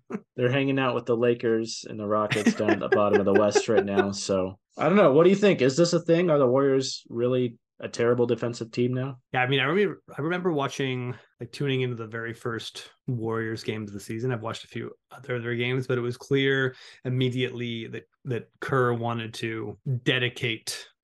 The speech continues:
Speaker 1: uh, the, the bench lineup to the young guys, that he wasn't
Speaker 2: Yeah.
Speaker 1: like, you know, last year they,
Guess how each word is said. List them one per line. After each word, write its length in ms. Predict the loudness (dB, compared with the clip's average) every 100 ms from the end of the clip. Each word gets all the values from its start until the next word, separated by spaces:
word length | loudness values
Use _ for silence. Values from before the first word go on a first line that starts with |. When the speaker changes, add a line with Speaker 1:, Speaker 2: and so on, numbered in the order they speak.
| -8
Speaker 1:
uh, 120 | -6
the, 200 | 0 0
the 100 | 2 0
bench 300 | 0 -4 -4
lineup 300 | -6 -6 -10
to 80 | -10
the 80 |
young 240 | -10 -10 -10
guys, 480 | -10 -10 -12 -14 -14 _ -16
that 100 | -6
he 80 | 0
wasn't 500 | 2 2 -2 -4 -12 -18 -8
Speaker 2:
Yeah. 220 | -4 -2 -4 _ _ _
Speaker 1:
like, 260 | -8 -8 -6 -4
you 160 | -2
know, 160 | 0 -2
last 460 | -2 0 0 0 2
year 140 | 2
they, 120 | 4